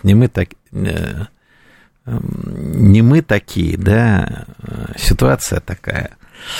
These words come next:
Поэтому, м, повторяю еще раз, э, не надо иллюзий. Придет добрый Трамп, и наступит мир. Мы вошли в полосу, м, турбуленции.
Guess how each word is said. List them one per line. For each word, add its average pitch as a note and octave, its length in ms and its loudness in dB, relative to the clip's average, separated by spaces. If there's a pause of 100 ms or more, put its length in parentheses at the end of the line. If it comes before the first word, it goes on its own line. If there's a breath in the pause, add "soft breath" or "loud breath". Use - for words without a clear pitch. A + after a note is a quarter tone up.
(160 loud breath)
Поэтому, B2 800 2
м, - 480 -8
повторяю - 380 2
еще - 180 2
раз, - 520 0
э, A2 360 -4
не G#2 180 6
надо D#3 260 4
иллюзий. G#2 600 2 (100)
Придет G2 380 2
добрый G2 340 2
Трамп, D3 540 0
и - 60 -4
наступит - 560 -2
мир. B2 360 4 (640)
Мы G#2+ 400 4
вошли G2 540 2
в - 240 -10
полосу, A2 800 0 (300)
м, F2+ 440 -4 (1200)
турбуленции. A2 960 2